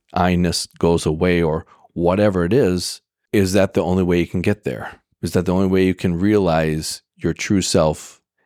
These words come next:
And then again, where's the purpose in all that too? What purpose does that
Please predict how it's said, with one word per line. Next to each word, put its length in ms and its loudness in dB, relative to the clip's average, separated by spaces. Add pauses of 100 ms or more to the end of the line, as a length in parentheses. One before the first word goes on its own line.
(120)
And 160 -2
then 120 2
again, 580 0 (300)
where's 460 -2
the 80 -6
purpose 460 -2
in 80 -4
all 140 -8
that 220 -12
too? 240 -4 (120)
What 260 0
purpose 420 0
does 220 -4
that 280 -2